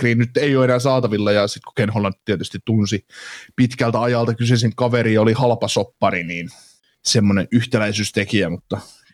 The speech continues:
kyllähän se loppupeleissä, kun jos näitä ruvetaan miettimään, millaisia kauppoja mekin huhuillaan ja mietitään, mitä, mitä mahtaa tapahtua, niin me saatetaan kyllä tietää, että joku pelaaja todennäköisesti liikataan johonkin joukkueeseen, mutta se, että mikä, mitä se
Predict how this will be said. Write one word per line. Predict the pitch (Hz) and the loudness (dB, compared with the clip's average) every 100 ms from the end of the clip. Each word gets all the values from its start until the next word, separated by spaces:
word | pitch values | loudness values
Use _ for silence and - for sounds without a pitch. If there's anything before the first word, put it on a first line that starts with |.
| _ _ _ | _ _ _
kyllähän | 135 135 | -2 2
se | 147 | 2
loppupeleissä, | 151 151 135 123 117 | 0 0 0 0 0
kun | 117 110 | 0 0
jos | 113 117 | 0 0
näitä | 110 | 2
ruvetaan | 110 113 113 | 2 2 0
miettimään, | 117 110 - 101 95 - - - _ _ _ _ - | 0 -2 -4 -4 -4 -8 -20 -20 _ _ _ _ -4
millaisia | 104 101 107 - | -2 0 -2 0
kauppoja | 113 107 101 117 110 | 0 0 0 -2 -2
mekin | 110 113 120 - | -2 -4 -4 -4
huhuillaan | 123 127 127 117 110 107 113 | -2 2 4 4 4 2 2
ja | 113 | 2
mietitään, | 123 117 117 110 104 117 | 2 2 2 0 -2 -2
mitä, | 120 120 107 123 | 0 0 -2 -4
mitä | 107 117 120 120 | -2 -2 0 0
mahtaa | 113 110 120 | -2 -2 -2
tapahtua, | 120 117 113 - - 98 95 | -2 -2 -2 -2 -2 -2 -2
niin | 92 95 92 90 - _ _ _ - | -4 -4 -4 -6 -14 _ _ _ -6
me | 107 | -2
saatetaan | 117 120 120 127 120 | 0 0 0 0 0
kyllä | 127 | 0
tietää, | 123 123 113 98 | 2 0 0 -2
että | 107 | -4
joku | 107 | -4
pelaaja | 101 110 107 | -2 0 0
todennäköisesti | 104 104 98 - 110 | 0 -2 -2 -2 0
liikataan | 104 101 101 | 0 0 -2
johonkin | 104 - 110 | -2 -2 0
joukkueeseen, | 113 107 - 67 92 - | 2 0 -6 -8 -6 -8
mutta | - | -6
se, | - 95 | -4 -2
että | 92 92 | -4 -8
mikä, | - | -12
mitä | - - | -12 -8
se | - | -6